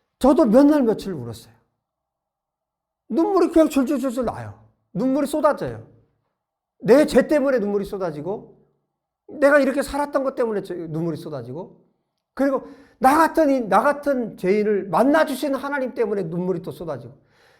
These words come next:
그 하나님의 사랑을 알았기 때문에 또 눈물이 쏟아지고, 몇 날 며칠을,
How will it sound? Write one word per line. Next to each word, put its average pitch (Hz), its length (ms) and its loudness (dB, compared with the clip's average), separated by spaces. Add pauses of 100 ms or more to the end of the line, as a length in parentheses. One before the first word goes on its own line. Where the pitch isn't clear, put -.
그 254 100 2
하나님의 302 440 2
사랑을 302 420 -2
알았기 247 420 -4
때문에 254 300 -2
또 311 140 4
눈물이 254 280 0
쏟아지고, 151 500 -10 (720)
몇 311 220 4
날 339 240 6
며칠을, 190 560 0